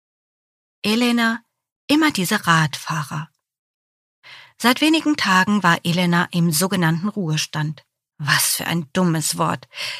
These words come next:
Sie hatte sich selten unruhiger gefühlt. Wehmütig schlenderte sie durch ihre ehemaligen Praxisräume.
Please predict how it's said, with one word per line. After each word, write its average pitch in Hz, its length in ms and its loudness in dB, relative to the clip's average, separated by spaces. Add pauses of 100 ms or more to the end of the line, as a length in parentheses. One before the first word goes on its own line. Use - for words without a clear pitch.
Sie 285 200 2
hatte 302 220 2
sich 247 220 0
selten 185 340 2
unruhiger 165 640 2
gefühlt. 156 640 -4 (640)
Wehmütig 190 960 0 (240)
schlenderte 247 560 2
sie 190 180 -2
durch 185 220 -2
ihre 175 200 -4
ehemaligen 180 680 0
Praxisräume. 151 880 -4